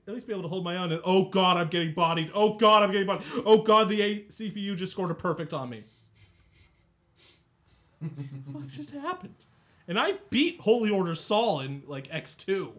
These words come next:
Speaker 1: That's still a, that's still a badge of honor. It took me, like, two days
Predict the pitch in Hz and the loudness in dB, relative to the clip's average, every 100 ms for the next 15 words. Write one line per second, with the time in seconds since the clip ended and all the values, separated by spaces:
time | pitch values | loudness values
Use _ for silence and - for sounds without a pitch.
0 | _ _ _ _ _ _ _ _ _ _ | _ _ _ _ _ _ _ _ _ _
1 | _ - 160 - 269 185 151 165 214 320 | _ -14 -10 -4 0 0 -2 -6 -6 -2
2 | 240 190 - 190 208 165 170 208 185 - | -4 -4 -4 -2 -2 -2 0 0 0 -4
3 | - _ _ _ _ _ - 180 247 247 | -12 _ _ _ _ _ -14 -10 -10 -6
4 | 214 156 - - 262 254 208 208 202 - | -4 -4 -6 -4 0 2 2 2 0 -4
5 | - - - | -12 -16 -16